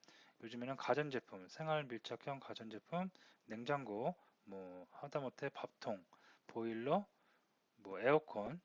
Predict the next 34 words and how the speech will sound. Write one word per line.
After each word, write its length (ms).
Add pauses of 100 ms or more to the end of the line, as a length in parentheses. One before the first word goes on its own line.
(160)
등등 420
모든 340
것이, 480 (380)
어, 300
네트워크에 580
연결이 560
되어 260
있다고들 560
합니다. 340 (760)
어, 220
네트워크에 520
연결이 260
돼 100
있으면 400
어떠한 480
것을 200
우리가 220
할 60
수 100
있냐면, 500
네트워크에 540
연결이 280
돼 100
있다는 240
것은 320 (360)
네트워크만, 800 (300)
내가 260
갖고 240
있는 340
소형 320
디바이스, 440
예를 160
들어서 240
스마트폰 720